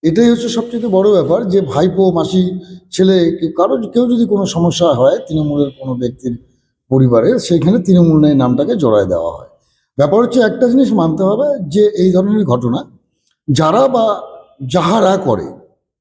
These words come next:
তো আমরা প্রথমেই আমাদের নেতৃত্ব, আমাদের মমতা বন্দ্যোপাধ্যায়, আমাদের সর্বোচ্চ নেত্রী, এবং আমাদের অভিষেক বন্দ্যোপাধ্যায়, আমাদের নেতা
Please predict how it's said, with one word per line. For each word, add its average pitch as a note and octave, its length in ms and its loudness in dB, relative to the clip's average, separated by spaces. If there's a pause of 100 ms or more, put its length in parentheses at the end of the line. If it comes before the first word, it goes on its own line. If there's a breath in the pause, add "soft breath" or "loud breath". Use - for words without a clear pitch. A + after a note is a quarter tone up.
(420)
তো G3 100 4
আমরা F#3 220 2
প্রথমেই A3 560 0
আমাদের F3 380 0
নেতৃত্ব, E3+ 540 -2 (300)
আমাদের C#3+ 440 0
মমতা C3 360 2
বন্দ্যোপাধ্যায়, B2+ 640 2
আমাদের A#2 220 -2
সর্বোচ্চ A#2 460 -8
নেত্রী, A#2 380 -6 (540)
এবং E3 240 2
আমাদের C#3 280 0
অভিষেক B2+ 380 -2
বন্দ্যোপাধ্যায়, A#2+ 600 0
আমাদের A2+ 260 -2
নেতা G2+ 340 -4